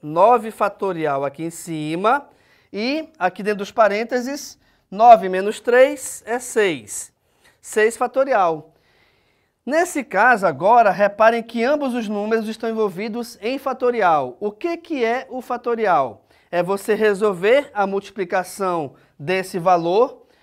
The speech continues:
com todos os seus antecessores até chegar ao número um. Mas existe essa necessidade de fazer com todos eles?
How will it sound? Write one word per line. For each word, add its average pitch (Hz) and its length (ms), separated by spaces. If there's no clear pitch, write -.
com 226 200
todos 254 540
os 247 140
seus 214 260
antecessores 214 1000
até 226 360
chegar 208 320
ao 214 80
número 226 260
um. 190 240
Mas 220 680
existe 214 680
essa 254 160
necessidade 220 720
de 185 100
fazer 196 320
com 185 140
todos 180 360
eles? 196 540